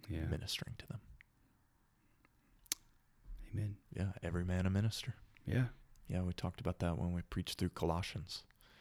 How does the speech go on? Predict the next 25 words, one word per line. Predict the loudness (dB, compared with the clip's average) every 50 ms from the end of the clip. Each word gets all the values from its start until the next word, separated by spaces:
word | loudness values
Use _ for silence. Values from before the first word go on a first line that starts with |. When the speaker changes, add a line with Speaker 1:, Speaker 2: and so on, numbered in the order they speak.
| -20 -20 -20 -20 _ _ -6
Speaker 2:
You | -4
see | -2 0 0 0 2
all | 2 4 4 4 4
these | 4 4 2
ministers | 2 2 4 4 4 4 2 2 0 0 0 -2 -2 -4 -6 -6 -8 -10 -8 -6
at | -4 -2 -2 -2
the | -2 -2 0
end | 0 0 0 -2 -2 -2 -2
of | 0 0 -2 -2 -4 -8 -4 -2
the | 0 0
book | 0 -2 -2 -4
of | -8 -6
Colossians. | -2 0 0 0 0 -4 -6 -6 -6 -6 -6 -6 -8 -10
And | -10 -12 -12 -8 -6
Speaker 1:
Yeah. | -4 -2 -2 -4 -6 -10 -16 -18 -20 -20 -20 -20 -12 -4 2
Speaker 2:
yeah, | 4 4 4 4 2 2
Paul, | 6 6 8 8 6 4 0 -4 -14 -18 -18 -18 -18 -18 -14 -10 -10 -10 -10 -12 -4 2
you | 6 8 8
know, | 8 8
we, | 8 8 8 8 8 8
we | 8 10 10
often | 10 10 6 6 6 4 6 4 2 -2 -8 -16 -18 -20 12 12
put | 12 12 12 12 8
these, | 6 8 8 8 6 4 2 0 0 -2 -6 _ -6 -2
uh, | 0 2 2 2 2 0 -2